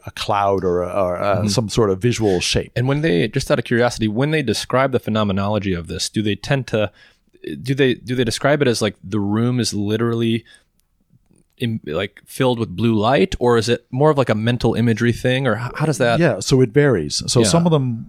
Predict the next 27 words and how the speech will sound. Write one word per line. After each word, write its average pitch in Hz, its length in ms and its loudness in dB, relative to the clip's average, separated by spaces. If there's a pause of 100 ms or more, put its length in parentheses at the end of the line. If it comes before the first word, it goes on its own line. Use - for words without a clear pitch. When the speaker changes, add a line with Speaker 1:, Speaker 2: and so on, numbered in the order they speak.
Speaker 1:
will 117 420 2
literally 123 640 4
experience 123 560 2
the 101 100 -14
thing 110 360 -2
out 120 280 2
in 120 100 -2
the 110 80 2
world, 95 340 2
and 98 120 -2
they, 101 60 -6
they 110 140 -8
could 95 200 -12
point 147 260 -2
to 82 140 -4
it - 20 -2
and - 120 -8
say, 104 120 -2
"There's 98 160 -4
a 90 60 -10
pink 139 260 -2
cloud 107 360 0
there." 92 220 0
When 98 140 0
I 98 100 0
Speaker 2:
<laughs> 120 80 2
Speaker 1:
heard, 120 200 -2